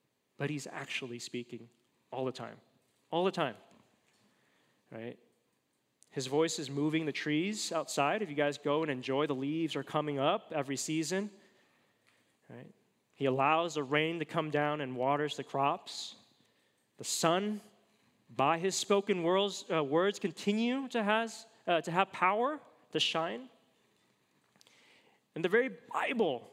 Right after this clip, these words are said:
the Word of God that we read, testifies to this. C S Lewis says this, "We can ignore even pleasure, but pain insists about being attended to. God whispers to us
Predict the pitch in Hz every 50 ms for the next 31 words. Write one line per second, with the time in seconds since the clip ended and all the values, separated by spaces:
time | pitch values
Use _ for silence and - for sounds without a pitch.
0 | - - 143 175 170 180 220 240 262 262 233 196 214 202 202 208 170 175 160 160
1 | 151 156 165 196 214 226 226 226 226 196 - - - _ _ _ _ _ _ _
2 | _ _ _ _ _ _ _ _ 147 160 240 285 254 185 147 131 135 139 156 143
3 | - - _ - - 208 202 - - 165 - 139 123 120 120 - - - 117 117
4 | 120 - - - - - - _ _ _ _ _ _ _ _ _ _ _ _ _
5 | _ _ _ _ _ _ _ _ _ _ _ - _ _ _ _ _ _ _ _
6 | _ - - 196 196 202 196 196 190 196 185 165 - 170 151 143 - 147 127 117
7 | 107 - - - - - _ _ _ - - - - _ _ - 156 240 247 -
8 | 269 240 233 180 175 180 175 175 175 170 160 151 151 147 135 - - - 165 151
9 | 151 139 - - 175 170 165 - 113 104 - - - _ _ _ _ _ _ _
10 | _ _ _ _ _ _ - 156 165 - - 202 220 240 240 233 220 - 214 202
11 | 196 - - 170 151 147 139 139 147 156 160 160 143 - - 160 175 180 160 135
12 | - - - 117 117 123 127 _ _ _ _ _ _ _ _ _ - 147 165 156
13 | 147 165 196 196 - - 208 196 190 - - 202 180 180 180 185 196 - - -
14 | - -